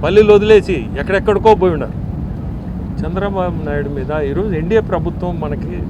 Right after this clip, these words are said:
మనం ఎన్డీఏ ప్రభుత్వం భాగస్థులుగా ఉండడం వల్ల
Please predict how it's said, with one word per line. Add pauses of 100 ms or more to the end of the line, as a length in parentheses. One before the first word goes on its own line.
(200)
మనం (200)
ఎన్డీఏ (100)
ప్రభుత్వం (280)
భాగస్థులుగా (100)
ఉండడం (100)
వల్ల